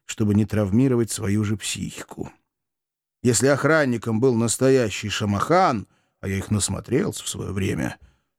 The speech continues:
то, значит, нам очень далеко до Лукошкина. То есть теоретически можем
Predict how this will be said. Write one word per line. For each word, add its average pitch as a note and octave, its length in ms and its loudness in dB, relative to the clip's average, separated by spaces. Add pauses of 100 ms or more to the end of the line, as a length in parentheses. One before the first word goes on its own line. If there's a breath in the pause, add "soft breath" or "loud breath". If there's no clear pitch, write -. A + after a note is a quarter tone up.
(100)
то, C#3+ 140 4
значит, A3 340 0
нам B3 160 4
очень A#3+ 320 2
далеко B3 500 2
до B3+ 120 0
Лукошкина. C#3 840 0 (600)
То - 60 2
есть C#3+ 220 2
теоретически D3+ 640 2
можем D3 440 2